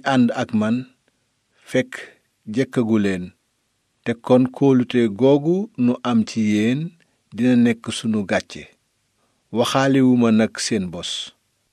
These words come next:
Moo tax ma xalaat ne li gën mooy yónni mbokk yooyu, ñu jiitu ma ci yéen,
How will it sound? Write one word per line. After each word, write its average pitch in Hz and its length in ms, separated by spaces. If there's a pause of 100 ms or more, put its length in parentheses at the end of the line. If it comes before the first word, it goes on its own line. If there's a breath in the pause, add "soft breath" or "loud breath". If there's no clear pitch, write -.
(600)
Moo 123 140
tax 147 200
ma 156 100
xalaat 131 360
ne 92 200 (920)
li 113 140
gën 151 200
mooy 139 380 (560)
yónni 127 440
mbokk 120 320
yooyu, 107 400 (720)
ñu 110 140
jiitu 127 260
ma 120 140
ci 113 140
yéen, 104 340